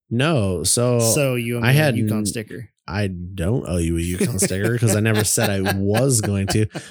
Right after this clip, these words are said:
Speaker 1: My thought is I wanna do, like, a three-week series
Speaker 2: Okay.
Speaker 1: of
Speaker 2: Oh.
Speaker 1: Midwest parks,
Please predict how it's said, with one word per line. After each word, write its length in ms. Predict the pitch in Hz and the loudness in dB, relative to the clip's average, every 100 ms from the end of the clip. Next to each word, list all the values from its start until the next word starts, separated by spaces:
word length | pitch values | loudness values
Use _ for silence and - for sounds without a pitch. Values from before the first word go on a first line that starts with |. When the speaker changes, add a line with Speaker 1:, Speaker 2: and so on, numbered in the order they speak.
| - | -8
Speaker 1:
My 300 | 107 117 156 | -2 2 2
thought 440 | 156 139 123 123 - | 2 2 4 2 2
is 260 | 113 107 98 | 2 2 0
I 140 | 104 | 0
wanna 280 | 123 131 123 | 2 2 2
do, 240 | 101 107 | 2 0
like, 200 | 101 95 | 2 0
a 80 | 90 | 0
three-week 840 | - - 110 131 123 120 117 104 - | -4 -4 0 2 2 2 2 -2 -6
series 840 | - - 123 110 78 76 90 - - | -2 0 0 -2 -2 -4 -4 -4 -6
Speaker 2:
Okay. 300 | 170 185 226 226 | -8 -8 -10 -12
Speaker 1:
of 260 | - 98 90 | -4 -2 -2
Speaker 2:
Oh. 60 | 92 | 0
Speaker 1:
Midwest 600 | 104 113 110 110 110 - | 0 2 0 0 0 -4
parks, 640 | - 113 87 - - - | -4 -2 -2 -6 -8 -8